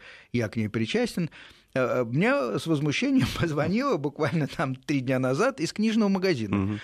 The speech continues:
Speaker 1: Говорит: "Что такая ерунда? Я, я купила книгу, э, и не могу её сдать обратно, там, потому что говорят, что печатная продукция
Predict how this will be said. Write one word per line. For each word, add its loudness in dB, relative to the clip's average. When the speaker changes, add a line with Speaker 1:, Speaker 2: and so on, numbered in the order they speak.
Speaker 1:
Говорит: 2
"Что 0
такая 0
ерунда? 2
Я, -4
я -2
купила 0
книгу, 2
э, 0
и 0
не 0
могу 0
её 0
сдать 0
обратно, 0
там, -4
потому 0
что -4
говорят, 0
что 0
печатная 0
продукция -2